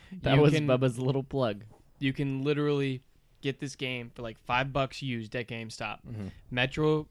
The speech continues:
Speaker 2: twenty thirty-three Redux and Metro twenty thirty-three Last Light. Go play it. They just released a new game,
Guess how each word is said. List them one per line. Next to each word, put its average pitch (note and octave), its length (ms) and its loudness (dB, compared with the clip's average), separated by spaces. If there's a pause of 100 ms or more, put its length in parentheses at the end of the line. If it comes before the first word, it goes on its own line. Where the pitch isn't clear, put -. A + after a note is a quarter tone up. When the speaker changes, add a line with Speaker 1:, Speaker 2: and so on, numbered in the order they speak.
(120)
Speaker 2:
twenty D3 240 -2
thirty-three D3 520 -4
Redux C#3 580 -4
and A#2 220 -10
Metro C3 340 -6
twenty C3+ 240 -8
thirty-three B2+ 460 -8
Last A2+ 360 -8
Light. A2 240 -10 (960)
Go B2+ 160 0
play C3 340 0
it. C3 100 -10 (340)
They A#2 100 -4
just A2+ 220 -10
released A#2+ 240 -6
a A#2 40 -4
new A#2+ 260 0
game, C#3+ 500 -4